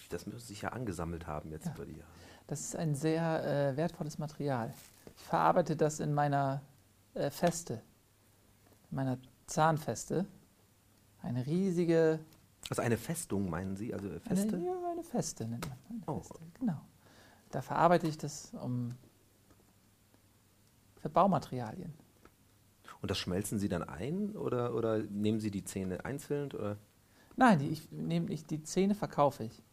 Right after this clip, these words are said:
Speaker 2: und dafür kaufe ich Stahlbeton.
Speaker 1: Ah.
Speaker 2: Die Zähne sind, ähm, wissen Sie, Milchzähne sind was ganz Besonderes.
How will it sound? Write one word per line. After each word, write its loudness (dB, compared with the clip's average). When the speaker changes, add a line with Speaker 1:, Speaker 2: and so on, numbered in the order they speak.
Speaker 2:
und -4
dafür 0
kaufe 0
ich -6
Stahlbeton. 0
Speaker 1:
Ah. -6
Speaker 2:
Die -6
Zähne 4
sind, 0
ähm, 0
wissen 2
Sie, 4
Milchzähne 2
sind 0
was -2
ganz -2
Besonderes. -4